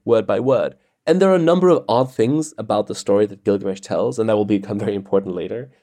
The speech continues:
For example, he tells some events in the wrong chronological order. He is stuck repeating it over and over again. He says that he did some things with Enkidu that we know he did after Enkidu's death, and so on and so forth.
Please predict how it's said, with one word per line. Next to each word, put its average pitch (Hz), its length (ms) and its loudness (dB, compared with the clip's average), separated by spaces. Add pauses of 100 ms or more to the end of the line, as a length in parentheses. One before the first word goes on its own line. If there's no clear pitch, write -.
(140)
For 127 80 4
example, 113 340 2
he 110 100 0
tells 104 320 0
some 101 380 -2
events 98 380 -4
in 98 80 -4
the 95 100 -2
wrong 95 260 0
chronological 92 640 -8
order. 127 560 2 (220)
He 104 80 2
is 98 180 0
stuck - 340 -2
repeating 120 520 -4
it 117 160 0
over 101 280 0
and 92 140 -10
over 120 280 2
again. 107 520 0 (220)
He 123 80 -6
says 120 600 0
that 98 160 -6
he 104 80 -10
did 107 200 0
some 107 260 -2
things 107 260 -4
with 101 140 -2
Enkidu 104 460 -4
that 110 160 -6
we 92 80 -6
know 98 180 2
he 101 140 -8
did 95 180 -6 (100)
after 98 300 -4
Enkidu's - 420 -6
death, 113 320 -2
and 107 140 -8
so 104 160 -2
on 101 60 0
and 101 100 -6
so 90 140 -6
forth. 104 420 -2